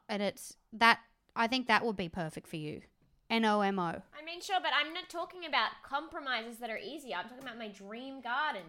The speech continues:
Speaker 1: Well, I mean,
Speaker 2: Danielle.
Speaker 1: would you wanna walk on moss? Because it would all slippery under your feet and stuff.
Speaker 2: Ah, yeah, then I,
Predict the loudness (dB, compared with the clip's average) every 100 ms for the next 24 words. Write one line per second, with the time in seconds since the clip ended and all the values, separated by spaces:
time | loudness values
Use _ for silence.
0 | 6 12 12 12 12 10 8 10 10 10
1 | 10 10 10 8 10 10 8 6 0 2
2 | 2 4 4 4 2 -4 -2 0 6 6
3 | 6 4 2 2 4 2 2 -2 -4 -2
4 | -4 -6 -20 _ _ _ _ _ _ _
5 | _ _ _ _ 0 0 4 2 2 0
6 | -2 0 0